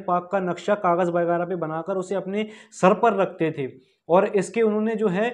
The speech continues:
फ़वायद भी उसमें दर्ज किए हैं कि इसके क्या फ़ायदे हैं, यानी कि इमाम हुसैन आली मकाम के रोज़े मुबारक की सही नकल बनाकर उसको रखा जाए तो ये फतावा रज़विया के मुताबिक बिल्कुल जायज़ है। और रिसाला ताज़ियादारी के आप सफ़ा नंबर सात और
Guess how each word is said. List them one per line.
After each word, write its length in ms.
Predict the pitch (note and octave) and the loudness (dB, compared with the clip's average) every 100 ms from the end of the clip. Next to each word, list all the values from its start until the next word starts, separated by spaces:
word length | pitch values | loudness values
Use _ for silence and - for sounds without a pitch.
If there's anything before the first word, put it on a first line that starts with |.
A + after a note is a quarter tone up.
| - - _ | -8 -20 _
फ़वायद 420 | E3 F3 G3+ G#3+ | 4 6 6 4
भी 180 | G#3 A#3+ | 0 -2
उसमें 280 | A3+ A3 G#3+ | -2 -2 2
दर्ज 220 | F3+ F3 | 2 0
किए 220 | F3+ F3+ | 0 0
हैं 120 | F3+ | 0
कि 100 | F3 | 0
इसके 220 | G#3 G#3+ A3 | -2 -2 -2
क्या 200 | G3+ F#3+ | 0 0
फ़ायदे 340 | E3 D#3 D3 | 2 2 0
हैं, 240 | C#3 C3 B2 _ D#3 | -4 -6 -12 _ -12
यानी 300 | F3+ G#3+ A#3 | -8 -6 -4
कि 140 | B3+ C4 F#3 | -2 -2 0
इमाम 340 | F3+ F#3+ G#3+ | 2 2 0
हुसैन 380 | A3 F3+ G3 G#3 | -2 0 0 0
आली 200 | G3+ G#3+ | 0 0
मकाम 400 | G3+ F#3 F#3 G3 | -2 0 0 0
के 100 | G#3 | 0
रोज़े 260 | G3 F3+ G3+ | 0 0 0
मुबारक 340 | F#3+ F#3 F#3 | 0 0 0
की 100 | G#3 | -6
सही 260 | A3 F3+ A3+ | -4 -2 0
नकल 260 | G#3 F#3+ F3 | 0 0 -2
बनाकर 460 | F3 E3 D#3+ A#3+ B3+ - _ | 0 -2 -2 -4 -4 -12 _
उसको 280 | G3 F#3+ A#3 | -4 -2 2
रखा 320 | F3+ E3+ G3+ G#3 | 4 4 4 4
जाए 320 | F#3+ F#3+ A#3+ | 4 4 2
तो 140 | A#3 G#3+ | 2 0
ये 140 | A3 | 0
फतावा 420 | G3+ F3 F3 F3+ | 0 0 0 2
रज़विया 360 | G3 E3+ E3+ F3+ | 0 -2 -2 -2
के 120 | F#3 | -2
मुताबिक 460 | F3+ E3 E3+ F#3+ F3 | -6 -4 -2 -2 2
बिल्कुल 360 | G#3+ A3 B3 F3+ | 0 2 -2 2
जायज़ 380 | E3+ D#3+ D3 | 2 2 0
है। 140 | C3 B2+ - _ _ _ _ _ F3 | -6 -10 -14 _ _ _ _ _ 2
और 140 | G3 | 6
रिसाला 380 | G#3 G#3 G#3+ A#3 | 6 8 8 6
ताज़ियादारी 640 | A#3 G#3+ G3+ A3 G#3 G#3+ A3 | 4 4 4 2 2 2 0
के 100 | A#3 | 0
आप 220 | G#3 G#3 | 2 2
सफ़ा 320 | - F#3+ G#3+ | 0 4 4
नंबर 280 | G#3 G#3 G#3+ | 4 0 -2
सात 440 | A3 - F#3 G#3+ - | -2 0 4 2 2
और 220 | G3 G3+ | -2 -2